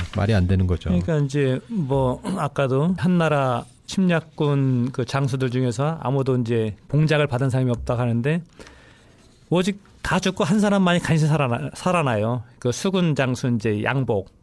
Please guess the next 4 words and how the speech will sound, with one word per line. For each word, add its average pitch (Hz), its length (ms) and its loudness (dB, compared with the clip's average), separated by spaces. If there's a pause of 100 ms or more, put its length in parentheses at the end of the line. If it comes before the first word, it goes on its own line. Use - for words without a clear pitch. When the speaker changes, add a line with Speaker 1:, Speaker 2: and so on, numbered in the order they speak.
(280)
Speaker 2:
양복은 156 640 0 (1080)
재산이 156 340 2
많았던 147 400 0
모양이에요. 107 460 -2